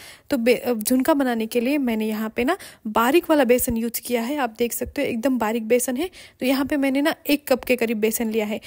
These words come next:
इतना हमें बेसन नहीं लगेगा, जितना हमें इसमें डालना है या फिर जितना बेसन इसमें बैठ जाएगा ना, उसी, अ,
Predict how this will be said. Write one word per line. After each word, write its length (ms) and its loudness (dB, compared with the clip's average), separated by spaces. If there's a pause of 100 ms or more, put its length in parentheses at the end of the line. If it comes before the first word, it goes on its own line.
(180)
इतना 220 -2
हमें 220 0
बेसन 260 2
नहीं 200 2
लगेगा, 400 2
जितना 360 -2
हमें 280 2 (280)
इसमें 280 2
डालना 320 4
है 160 2
या 160 2
फिर 160 -2
जितना 320 -2
बेसन 300 2
इसमें 300 0
बैठ 240 0
जाएगा 260 2
ना, 100 2
उसी, 280 -2
अ, 160 -2